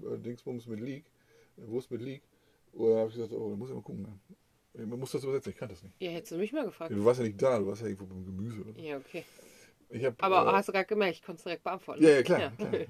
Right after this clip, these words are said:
Speaker 1: Äh, also, W-, Wurst mit Lauch, habe ich mir in dem einen, äh
Speaker 2: Ich liebe ja auch, äh, Cheese Leek Soup.
Speaker 1: Ah, Käse-Lauchsuppe.
Speaker 2: Mhm.
Speaker 1: Ja, sehr gut.
Speaker 2: Oh,
Speaker 1: Du hattest
Speaker 2: die
Speaker 1: ein,
Speaker 2: könnte ich
Speaker 1: du hattest ein, ja, würde ich auch essen.
Speaker 2: <laughs>
Speaker 1: Aber du hattest so ein, äh,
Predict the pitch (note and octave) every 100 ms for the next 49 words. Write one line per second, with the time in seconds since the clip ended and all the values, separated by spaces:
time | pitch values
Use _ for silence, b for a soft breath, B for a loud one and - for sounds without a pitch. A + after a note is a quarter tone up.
0 | - B2 A2+ G#2+ - G#2 G#2+ - A#2+ A2
1 | B2+ A#2 F3+ - C#3 A#2 B2 A#2+ D3+ -
2 | - b b b - A#2+ B2 B2 A#2+ A#2
3 | A#2+ - A#2+ A#2 A#2+ A#2 A#2 A2 A2 G#2+
4 | - D3+ A3 G#3 D3 D3+ - D#3+ D3+ -
5 | F3+ - F#3+ G3+ - - C#3+ - _ _
6 | _ _ _ _ - A#3 A#3+ D#3 A2+ G2
7 | - G#2 - _ - - E3 D3+ D3 D#3+
8 | - - - D3+ D#3 A#2 G2 - - _
9 | b b b b b b b - A2 C3
10 | - D3 C#3+ - - B2+ A#2 C#3+ - D3
11 | C#3+ C#3 G3 _ - A#2 B2 D#3+ D3+ A#2
12 | - - F#3+ - - E3 A2 B2 D#3+ -
13 | E3 D#3 D3+ G#3 B2+